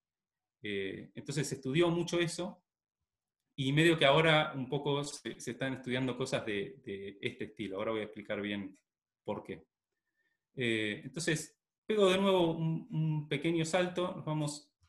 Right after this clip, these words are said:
dos mil catorce, quiero mencionar un, un trabajo de, de Kim y Lee,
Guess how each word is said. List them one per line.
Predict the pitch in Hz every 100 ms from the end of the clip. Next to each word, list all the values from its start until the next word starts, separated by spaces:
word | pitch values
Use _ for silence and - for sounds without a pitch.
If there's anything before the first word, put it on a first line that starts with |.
| _
dos | - 135
mil | 160
catorce, | 160 - 165 160 160 156 - -
quiero | 139
mencionar | 135 120 139 143
un, | 147 135 127
un | 131 123
trabajo | 131 151 - 135
de, | 117 107 107
de | 110 110
Kim | - 156 156
y | 113
Lee, | 135 165 165